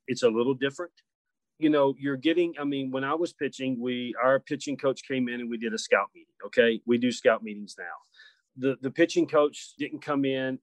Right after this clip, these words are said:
and give you, "This is where you can go oh one, this is where you can go oh two," and do all the counts, through all the counts. The, the, these are your pitches. You know, we didn't have pitchers' cards that they wear, uh, catchers' cards that they wear now for the pitchers. You know, it has, you know,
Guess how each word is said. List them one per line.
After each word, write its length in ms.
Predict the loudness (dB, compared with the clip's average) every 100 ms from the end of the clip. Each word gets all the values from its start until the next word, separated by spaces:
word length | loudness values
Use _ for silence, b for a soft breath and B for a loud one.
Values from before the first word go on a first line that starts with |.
| -8
and 400 | -6 -4 -6 0
give 200 | 0 0
you, 300 | 0 0 0
"This 240 | -4 -6
is 120 | -6
where 140 | -2 -2
you 140 | -2
can 200 | -4 0
go 220 | 6 6 8
oh 100 | 0
one, 400 | 0 -2 -2 -4
this 220 | -8 -14
is 80 | -16
where 140 | -14 -12
you 100 | -14
can 140 | -14 6
go 200 | 8 8
oh 100 | 4 0
two," 440 | 4 4 4 -2 -4
and 140 | -6
do 140 | -4 2
all 140 | 4 4
the 100 | 2
counts, 380 | -10 -10 -10
through 180 | 0 6
all 120 | 6
the 80 | 4
counts. 480 | -6 -10 -10 -14 -18 -6
The, 160 | -4 -2
the, 180 | -4 -4
these 280 | -2 -2 4
are 180 | 2 2 -4
your 160 | -6
pitches. 420 | -2 -4 -4 -6
You 60 | 0
know, 220 | 2 0 B B B
we 100 | 0
didn't 240 | 2 2 2
have 180 | 0 0
pitchers' 360 | -6 -4 -12 -4
cards 360 | 0 0 0 -6
that 120 | -4
they 120 | -2
wear, 260 | -2 -4 -8
uh, 60 | -4
catchers' 420 | -2 -2 -4 -6
cards 300 | -2 -2 -4
that 120 | -6
they 80 | -6
wear 220 | -2 -4
now 360 | -4 -6 -6 -8
for 200 | -8 -8
the 80 | -10 -8
pitchers. 420 | -8 -6 -8 -8
You 120 | -2
know, 100 | 0
it 80 | 0
has, 460 | 2 2 2 -2 -6
you 140 | -6
know, 180 | -2 -2